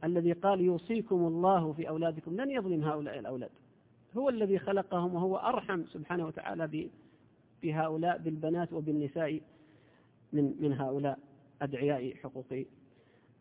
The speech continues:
المرأة. غاية العدل والحكمة، ولذلك ختمت الآية بقوله عز وجل: "إن الله كان عليما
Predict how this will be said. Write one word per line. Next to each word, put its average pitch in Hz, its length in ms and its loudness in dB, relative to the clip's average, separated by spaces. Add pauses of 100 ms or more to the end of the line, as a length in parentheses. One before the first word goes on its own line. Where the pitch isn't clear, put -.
المرأة. 113 360 -2 (800)
غاية 220 420 8
العدل 160 500 6 (180)
والحكمة، 151 540 2 (240)
ولذلك 180 440 8
ختمت 226 500 4
الآية 202 420 6
بقوله 185 440 4
عز 170 220 0
وجل: 180 200 2
"إن 214 380 4
الله 170 560 4
كان 196 440 2
عليما 226 760 0